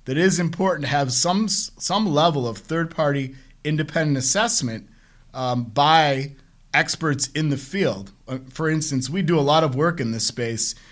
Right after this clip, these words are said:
to come in to really some mature, some not mo-, some not so mature compliance programs where there is the ongoing monitoring and auditing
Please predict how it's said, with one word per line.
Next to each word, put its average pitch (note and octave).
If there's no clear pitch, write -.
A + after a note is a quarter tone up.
to C#3
come C#3+
in E3+
to C#3+
really D3+
some F3
mature, E3+
some D#3
not D3+
mo-, D3
some C#3
not D3+
so C3+
mature C3+
compliance C#3
programs A#2+
where C#3+
there D3
is F#3
the D#3
ongoing D#3
monitoring D3
and B2+
auditing B2+